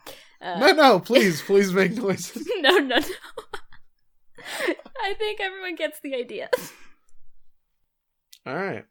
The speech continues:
Speaker 2: Well, maybe we can get the noises. Maybe we can add them in in post.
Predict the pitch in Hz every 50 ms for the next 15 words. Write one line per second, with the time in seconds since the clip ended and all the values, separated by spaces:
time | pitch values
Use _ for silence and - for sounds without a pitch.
0 | _ - 131 131 131 139 143 143 _ _ _ - 135 143 143 139 131 - 127 127
1 | 123 - 117 113 113 117 117 117 110 107 107 - _ _ _ _ _ _ _ _
2 | _ _ _ - - - 156 147 156 156 156 156 151 - 156 147 135 131 131 139
3 | 127 131 123 127 123 117 113 107 104 - - 117 113 110 110 - _